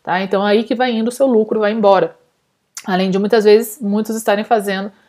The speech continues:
campanhas aí pra, pra vender produtos que estão com a margem incorreta, com a lucratividade errada. Então, mesmo que você faça essa venda, você não vai ter lucro,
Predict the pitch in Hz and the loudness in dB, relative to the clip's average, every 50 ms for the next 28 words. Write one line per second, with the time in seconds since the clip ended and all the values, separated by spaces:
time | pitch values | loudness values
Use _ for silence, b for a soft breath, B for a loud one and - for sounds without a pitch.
0 | _ _ _ - 233 233 226 - 196 190 190 185 175 180 180 180 185 180 - 190 | _ _ _ -4 -4 -2 0 0 0 0 0 -2 -2 0 0 0 -2 -2 -2 -2
1 | 185 185 185 180 175 175 175 208 196 180 190 185 180 180 180 - 247 214 196 220 | -2 0 0 -2 -4 -4 -4 -4 -4 -4 -4 -4 -6 -6 0 0 0 0 0 -6
2 | 220 - - - 247 - - 214 208 226 - - - 214 240 262 277 254 226 196 | -8 -6 -10 -10 -8 -4 -4 -4 -4 -4 -6 -6 -4 -2 -2 -2 -2 -2 0 0
3 | 196 208 208 208 233 247 269 262 - 311 302 247 240 233 240 240 220 220 - 185 | 0 0 0 -4 -6 -10 -10 -6 -2 -2 2 4 4 6 6 6 4 2 -2 -8
4 | - 196 190 196 190 202 190 180 - 190 185 185 180 175 208 214 208 202 202 208 | -6 -6 -6 -6 -4 -6 -8 -8 -6 -8 -4 -4 -4 -2 -2 -2 0 2 2 4
5 | 214 196 180 175 - b b b b b b 180 175 - 190 190 190 190 190 196 | 2 2 0 -2 -8 b b b b b b -10 -4 -2 0 0 0 0 -2 -2
6 | 196 202 196 226 208 - 220 220 240 - 247 - 220 185 185 190 180 190 196 208 | -4 -4 -4 -4 2 6 6 6 6 6 0 -4 -4 -4 -4 -6 -6 -6 -6 -8
7 | 247 247 _ - - - - 202 202 - 196 185 196 196 202 202 190 175 190 180 | -10 -12 _ -16 -18 -16 -14 -14 -8 -8 -6 -6 -4 -6 -4 -2 -2 -2 -2 -4
8 | b b b b - - 185 196 202 202 240 277 277 - - - - - | b b b b -2 0 0 2 4 4 4 4 2 2 -4 -8 -8 -8